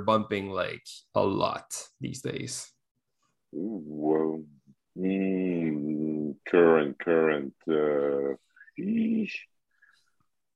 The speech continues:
Speaker 2: I mean, any stuff from the Grizilla, stuff like, uh,
Speaker 1: Yeah.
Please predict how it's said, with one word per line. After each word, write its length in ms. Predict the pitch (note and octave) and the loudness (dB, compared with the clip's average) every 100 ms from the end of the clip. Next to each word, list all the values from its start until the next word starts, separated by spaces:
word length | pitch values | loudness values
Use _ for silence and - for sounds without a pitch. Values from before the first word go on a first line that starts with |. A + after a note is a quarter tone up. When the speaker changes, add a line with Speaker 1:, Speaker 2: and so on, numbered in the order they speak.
| _ - | _ 0
Speaker 2:
I 40 | |
mean, 200 | F#2+ F#2 | 2 4
any 140 | F#2+ G2+ | 4 2
stuff 320 | - - G2+ - | 2 6 6 4
from 520 | F#2+ F2 E2+ D#2+ D2+ | -4 -4 -8 -10 -10
the 300 | D2+ D#2 D2+ D2 | -10 -8 -6 -2
Grizilla, 1120 | D#2+ D2+ E2+ E2 E2+ E2 E2 D#2+ D#2 D2+ D2+ | 0 4 6 8 10 10 8 4 0 -4 -8
stuff 240 | - D#2 - | -6 -6 -4
like, 220 | D#2 C#2+ - | -4 -4 -4
uh, 200 | D2 C#2+ | -4 0
Speaker 1:
Yeah. 180 | A2+ A#2 | 0 0